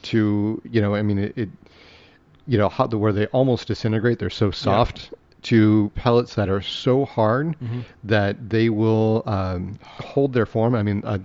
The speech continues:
Speaker 1: I was joking. I had some hops in that looked like Han Solo in car-, in carbonite.
Speaker 2: Carbonite.
Speaker 1: Because, it, I mean, they were, like, they were
Speaker 2: Mm.
Speaker 1: vacuum sealed, and they
Speaker 2: Yeah.
Speaker 1: were just this super compact. Um, but these are nice. They're not, uh, we're breaking apart the, uh,
Speaker 2: It doesn't
Speaker 1: the
Speaker 2: take
Speaker 1: U S
Speaker 2: too much,
Speaker 1: Magnum.
Speaker 2: yeah, it doesn't take,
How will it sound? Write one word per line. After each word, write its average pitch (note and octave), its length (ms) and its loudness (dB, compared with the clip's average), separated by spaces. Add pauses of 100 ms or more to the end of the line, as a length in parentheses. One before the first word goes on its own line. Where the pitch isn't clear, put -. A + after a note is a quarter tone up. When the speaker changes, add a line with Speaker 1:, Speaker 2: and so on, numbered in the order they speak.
Speaker 1:
I A2 40 -4
was F#2+ 100 -2
joking. A2 320 0
I G2+ 60 0
had F#2+ 160 0
some G2+ 240 -2
hops G#2+ 480 -4
in G#2 60 2
that G2+ 100 0
looked G#2+ 200 -2
like G2+ 140 -4
Han G2+ 180 -2
Solo G#2 360 2
in G2 360 -4
car-, - 160 -2
in A2+ 180 -4
carbonite. B2+ 480 0
Speaker 2:
Carbonite. C3 400 -4 (280)
Speaker 1:
Because, A2+ 240 6
it, A#2+ 220 4
I A2+ 40 4
mean, A2 140 4
they A2+ 120 4
were, A2+ 180 4
like, G2 220 0
they G#2 100 0
were F#2+ 100 0
Speaker 2:
Mm. F#2+ 80 -4
Speaker 1:
vacuum G#2+ 420 -2
sealed, A2+ 300 0
and G#2+ 100 0
they G2+ 60 2
Speaker 2:
Yeah. G2+ 80 2
Speaker 1:
were G#2 100 2
just G2 200 -6
this - 260 -8
super - 380 -2
compact. G2+ 500 -2 (460)
Um, F#2+ 480 -2 (200)
but G2+ 140 0
these E3 220 2
are C#3+ 80 6
nice. G#2+ 340 0
They're G2 200 -2
not, G#2+ 440 2 (140)
uh, G2 300 0 (100)
we're A2 100 2
breaking A#2 320 2
apart G#2 380 0
the, F#2+ 640 -2
uh, G#2+ 160 -2
Speaker 2:
It F#2 80 0
doesn't F#3 220 -2
Speaker 1:
the - 60 0
Speaker 2:
take A2+ 80 2
Speaker 1:
U A#2+ 80 6
S A2 100 4
Speaker 2:
too E3 40 2
much, G2+ 140 2 (100)
Speaker 1:
Magnum. F#2+ 260 -8
Speaker 2:
yeah, C3 240 -6
it B2 80 -10
doesn't D3 260 -6
take, D3+ 180 -8